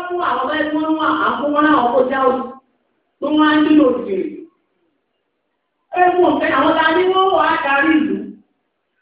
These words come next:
Ó wá dé pé iṣẹ́ tí wọ́n ń ṣe ní iṣẹ́ orin. Ṣé ẹ mọ̀ pé ìlú yẹn ti àwọn pátápátá nìyẹn? Tó fi ibi tẹ́ tí àwọn tí wọ́n darí ìlú,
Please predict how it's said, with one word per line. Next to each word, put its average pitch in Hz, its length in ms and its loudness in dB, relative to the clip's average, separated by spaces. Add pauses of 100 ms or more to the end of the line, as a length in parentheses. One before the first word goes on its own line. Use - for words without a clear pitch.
(140)
Ó 320 60 0
wá 392 200 2
dé 403 200 -6
pé 415 220 -8
iṣẹ́ 381 320 2
tí 415 80 -2
wọ́n 381 200 2
ń 339 80 2
ṣe 330 100 -4
ní 330 120 6
iṣẹ́ 320 200 4
orin. 311 340 2 (720)
Ṣé 359 40 -4
ẹ 370 100 2
mọ̀ - 160 0
pé 370 120 -4 (120)
ìlú 330 260 0
yẹn 294 220 2
ti - 100 -4
àwọn 208 220 0
pátápátá 262 460 -2
nìyẹn? 196 280 -2 (1000)
Tó 427 80 2
fi 453 140 2
ibi 381 220 4
tẹ́ 453 160 -2
tí - 120 -6
àwọn 311 240 2
tí 320 120 0
wọ́n - 160 0
darí 339 220 2
ìlú, 233 240 2